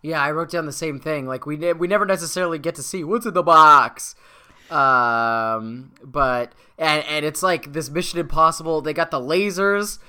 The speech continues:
from, uh, the end fight in Star Wars Episode One, uh, guarding it. It's this big elaborate setup. Uh, and then Binky arrives on the scene in his Spy versus Spy Carmen Sandiego getup. He got the trench coat and the fedora and the sunglasses.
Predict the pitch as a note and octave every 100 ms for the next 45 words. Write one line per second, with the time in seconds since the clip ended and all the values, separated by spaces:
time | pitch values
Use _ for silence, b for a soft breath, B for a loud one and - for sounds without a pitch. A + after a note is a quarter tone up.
0 | b b b - E3+ D3 C#3+ C3+ C#3 C3+
1 | C3+ B2+ C3+ C#3+ E3+ E3 - F3 F#3+ E3+
2 | - F3+ E3+ F3 F3 D#3+ E3+ D#3 F3 D3+
3 | D3+ E3 G3 A3+ b b b b - D#3
4 | C#3 C3 B2+ B2+ A#2+ B2 C#3+ C3 E3 E3+
5 | F3+ F3+ F3+ F3+ G2+ C3+ - C3+ C#3 C3
6 | C3+ C3 F3+ G#3+ G3 D#3+ E3 D#3+ C#3+ -
7 | E3+ C#3 B2 - - C#3+ C3 B2 D3 D3
8 | C3+ C#3 - D#4+ G#3 C#3+ A2+ D3+ C#3+ C#3+
9 | D3 C3+ B2+ - D3 C#3+ C#3 C3 B2 -
10 | - E3 F3+ F3 D#3 C#3+ - - D#3 D#3+
11 | D#3+ - E3 E3+ D#3+ - E3 C#3+ C3+ E3
12 | E3 C3 C3 A#2+ B2+ C#3+ D3 C#3+ D3+ -
13 | D#3+ E3+ - - D#3+ E3 C#3+ - A#2+ C3+
14 | D#3 D#3+ D#3+ C#3 C3+ B2 - D3 D#3+ D#3+
15 | D#3 D#3+ E3 F#3 -